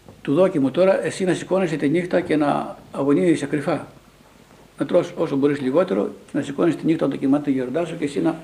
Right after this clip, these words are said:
κάνεις τα πνευματικά σου». Τον άκουσε βέβαια τώρα ο επιτακτικός και θέλησε να το κάνει αυτό.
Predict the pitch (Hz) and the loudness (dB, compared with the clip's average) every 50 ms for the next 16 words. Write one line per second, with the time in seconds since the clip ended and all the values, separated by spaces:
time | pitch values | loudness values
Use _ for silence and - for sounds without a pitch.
0 | - - - - - - - - - - - 160 165 160 160 143 139 147 147 147 | -18 -20 -20 -20 -20 -20 -20 -20 -8 -2 0 0 0 0 -2 -2 0 2 2 2
1 | 143 143 - 170 151 139 - - - - - - _ _ - _ - - - - | 0 0 0 0 0 0 -4 -12 -18 -20 -20 -20 _ _ -20 _ -20 -20 -20 -20
2 | - - - - - - - - - - - - - - - - - - - - | -20 -20 -20 -20 -20 -20 -20 -20 -20 -20 -20 -20 -20 -20 -20 -20 -16 -6 0 2
3 | 156 202 247 - 185 151 - 156 151 151 139 135 127 127 131 127 127 123 123 123 | 4 4 4 2 2 -2 -2 0 0 2 2 0 0 -2 -2 -4 -2 -2 -4 -6
4 | 120 - 117 - - - - 113 107 107 - - - - - - - - - - | -6 -8 -10 -8 -8 -2 2 2 2 2 0 -6 -16 -20 -20 -20 -20 -20 -20 -20
5 | _ - _ - - - - - - - - - - - - 170 160 156 151 151 | _ -20 _ -20 -20 -20 -20 -20 -20 -20 -20 -20 -14 -6 -2 2 4 4 4 4
6 | 147 147 147 147 - - - - - - - - - - - _ - - - 220 | 2 0 -4 -8 -12 -18 -20 -20 -20 -20 -20 -20 -20 -20 -20 _ -10 -2 2 2
7 | 214 208 208 202 202 196 202 208 180 156 139 131 - - 120 | 4 4 4 2 2 4 4 4 6 6 4 2 0 -8 -12